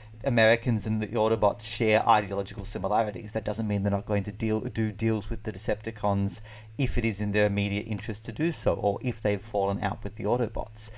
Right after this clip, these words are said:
It's not a question of Vulcans meeting humans as a homogenous unit. It is a question of Vulcans encountering a fragmented planet and ultimately acting in the Vulcans' own self-interest.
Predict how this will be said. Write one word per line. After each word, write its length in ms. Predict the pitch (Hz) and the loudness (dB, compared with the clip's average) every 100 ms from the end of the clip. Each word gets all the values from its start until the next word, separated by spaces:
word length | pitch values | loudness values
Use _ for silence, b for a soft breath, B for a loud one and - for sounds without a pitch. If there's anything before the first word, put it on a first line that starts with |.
| B - | B -4
It's 200 | - 131 | 0 4
not 120 | 131 | 4
a 60 | |
question 480 | 127 107 107 117 98 | 4 0 0 -2 -2
of 260 | 98 98 90 B B | 2 0 0 B B
Vulcans 760 | 98 113 120 123 107 98 - | 6 6 6 4 0 0 -4
meeting 480 | 107 101 101 98 92 | -4 -4 -2 -2 -4
humans 540 | 92 113 113 101 92 98 | -4 -4 -2 -2 -4 -10
as 120 | - | -12
a 60 | |
homogenous 640 | 95 95 95 - 95 - 135 | -12 -6 -6 -6 -8 -8 -6
unit. 380 | 160 95 - - B B | -6 -6 -10 -18 B B
It 100 | 110 | -4
is 80 | 98 | -2
a 60 | |
question 420 | - 113 - 98 | -2 -2 -2 -4
of 80 | 98 | -4
Vulcans 500 | 90 101 107 101 95 | -2 -2 -2 -2 -4
encountering 580 | 95 - 101 92 98 90 | -4 -2 -2 -2 -4 -4
a 60 | 95 | -6
fragmented 720 | - 98 - 95 92 - - | -2 -2 -2 -4 -4 -8 2
planet 500 | - 131 - - - B B B | 2 2 -2 -8 -8 B B B
and 180 | 110 104 - | -4 -2 0
ultimately 480 | 107 - 107 113 - | 0 2 0 0 -4
acting 460 | 104 - 110 101 | -6 -6 -6 -4
in 200 | 110 120 | -2 -2
the 100 | 110 | -4
Vulcans' 460 | 95 104 107 113 107 | -4 -4 -2 -4 -2
own 300 | 107 110 113 | -2 0 0
self-interest. 840 | - 110 110 135 - - - - | 0 -2 -2 -4 -6 -10 -12 -14